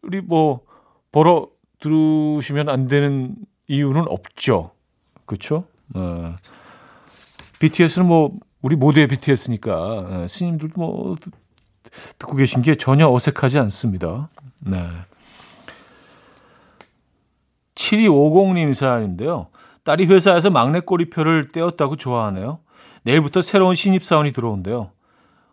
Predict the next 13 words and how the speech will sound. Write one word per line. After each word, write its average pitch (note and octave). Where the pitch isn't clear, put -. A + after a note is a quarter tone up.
월요병이 D#3+
다 C3+
사라진 D#3
기분이라면서 A#2
행복해 D#3+
보입니다. G2
제가 C3+
새로운 G3
신입사원 F#3
잘 D3
보살펴주라고 C3+
했더니 A2+
자기는 C3+